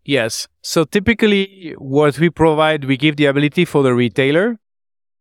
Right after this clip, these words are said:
to mint and distribute these tokens very easily to any consumer. And when you click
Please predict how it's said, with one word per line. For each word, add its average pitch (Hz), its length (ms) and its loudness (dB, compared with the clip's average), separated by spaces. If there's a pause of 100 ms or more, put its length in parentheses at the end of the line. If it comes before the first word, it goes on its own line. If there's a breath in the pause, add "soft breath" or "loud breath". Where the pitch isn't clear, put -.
(100)
to 139 120 -4
mint 180 600 0
and 139 180 0
distribute 156 480 0
these 139 200 -2
tokens 214 600 -4
very 143 200 2
easily 156 320 2
to 139 160 2
any 156 180 2
consumer. 151 800 0
And 139 440 -2
when 165 240 2
you 160 100 2
click - 480 -2